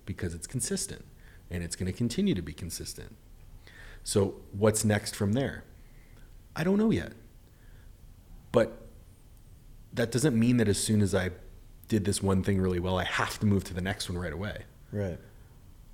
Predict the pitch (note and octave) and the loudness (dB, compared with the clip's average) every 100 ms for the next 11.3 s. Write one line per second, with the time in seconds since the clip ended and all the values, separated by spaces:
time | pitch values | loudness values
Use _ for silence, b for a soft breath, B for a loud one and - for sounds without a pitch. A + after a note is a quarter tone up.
0 | - - - - - - - G2+ B2 C#3+ | -20 -20 -20 -18 -18 -18 -10 -2 -2 -2
1 | - D3 D3 B2 C3 - - A#2 A#2 A2+ | -4 0 2 2 0 -2 -6 -4 -4 -6
2 | - A#2 A2 G#2 G2+ G2 A2 G#2+ F2 C2 | -2 -2 0 -2 0 0 2 0 -2 -6
3 | F#2+ A#2+ - - B2 A2 A2+ F#2+ G2+ G2+ | -4 -2 -2 -2 0 2 0 0 0 0
4 | F#2+ A#2+ A2 F2+ D2 - - - B B | 2 0 0 -2 -4 -10 -16 -18 B B
5 | B B B A#2+ B2+ A#2+ G#2+ G#2 G#2+ G#2 | B B B 2 4 6 6 4 4 4
6 | G#2 G#2 F#2+ F2+ F2 G2+ - G2 - F#2 | 2 0 0 0 -4 -6 -8 -6 -2 -2
7 | F2+ F2+ - F2+ E2 G2+ - - - - | -2 -4 -2 -4 -4 -6 -10 -16 -20 -20
8 | - - F#2 F#2 - F#2 F#2 F#2 F2 - | -20 -10 -2 -2 0 -2 0 -2 -4 -4
9 | B2 B2 C3 - G2+ F#2+ F2+ D#2+ F#2 F#2 | -2 -2 -2 -2 -2 0 -2 -6 -8 -8
10 | E2+ E2+ E2 E2 E2 D#2 E2 E2 D2+ E2 | -8 -10 -8 -8 -8 -10 -10 -10 -10 -10
11 | - - - | -12 -14 -16